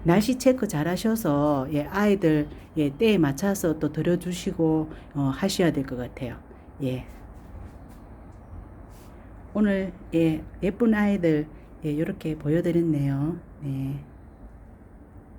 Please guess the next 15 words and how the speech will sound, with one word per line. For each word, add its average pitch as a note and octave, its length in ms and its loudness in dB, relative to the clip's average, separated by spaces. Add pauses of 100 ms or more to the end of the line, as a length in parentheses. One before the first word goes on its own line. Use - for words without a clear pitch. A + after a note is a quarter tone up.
(800)
아, D#3+ 200 2
요쪽에 A3+ 480 4
새로 B3+ 320 6
들인 F#3+ 300 2
아이들, D3 500 0 (680)
예, C#3 160 -2 (720)
라울 E3+ 560 4
요 E3 160 2
아이, F#3 200 0 (640)
예, C#3+ 240 0 (540)
새로 A#3 340 2
왔는 F3+ 320 6
아이라서 D3 680 -2 (720)
아직, F#3 340 -2 (160)
예, C3+ 240 -2